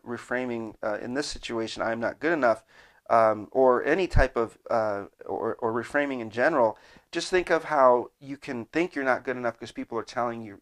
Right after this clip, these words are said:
you're stubborn, right? So one way to reframe, um, the thought that I'm stubborn is to, uh, think of you are determined, right? Because it all depends on your perspective there. So if you reframe,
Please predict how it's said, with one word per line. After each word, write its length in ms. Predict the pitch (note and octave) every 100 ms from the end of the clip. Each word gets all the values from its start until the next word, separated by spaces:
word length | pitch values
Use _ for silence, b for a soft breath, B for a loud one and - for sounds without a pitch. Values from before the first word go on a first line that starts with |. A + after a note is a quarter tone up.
| _
you're 140 | F#2
stubborn, 480 | - - B2+ G2+ - _
right? 240 | A#2+ A#2 - _ - _ _ _ _ _ _ _
So 380 | - C3 A#2+ - B B -
one 220 | A3 G#3+
way 120 | F3
to 140 | - C#3
reframe, 800 | B2 - - D#3+ C#3 A2+ A2+ - _ _ _ _
um, 460 | A#2 A2+ G#2+ G#2+ F#2+ _ _ _ _
the 100 | C3
thought 300 | - C#3+ C3
that 120 | B2
I'm 220 | B2+ B2
stubborn 640 | A#2+ - G#3+ G#3 B2+ G#2 A2
is 360 | C3 C3 B2 -
to, 480 | - C3 B2 A#2 A#2 _ _
uh, 400 | A#2 A2+ G#2+ G2 - _ _
think 160 | D#3+ D3
of 160 | C3+ A#2+ _
you 220 | C3+ C#3+
are 100 | C3
determined, 580 | A#2+ A#2 - F3+ F#2+ -
right? 300 | F#2 A#2 C#3
Because 400 | - - B2+ - b b b
it 140 | C#3
all 160 | E3+ G3+
depends 520 | F3+ - F3 E3 D#3 -
on 320 | B2+ B2+ C3+
your 100 | C3+
perspective 720 | A2+ A#2 - D#3+ E3+ - G#2 -
there. 280 | D2 - -
So 400 | - - A#2 G#2+ b b b
if 160 | A#2+
you 140 | D#3 E3+
reframe, 720 | D3+ - - D3+ F3 E3+